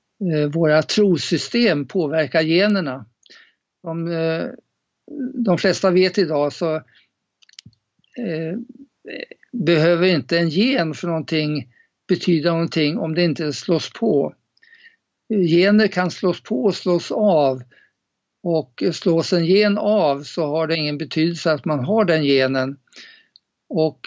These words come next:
det här med att slå på och slå av gener, det har väldigt mycket med det mentala att göra.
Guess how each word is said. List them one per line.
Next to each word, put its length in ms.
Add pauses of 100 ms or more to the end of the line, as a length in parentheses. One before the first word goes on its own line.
det 220
här 240
med 180
att 60
slå 200
på 300
och 100
slå 240
av 260
gener, 480
det 180
har 220
väldigt 300
mycket 300
med 140
det 80
mentala 580
att 80
göra. 380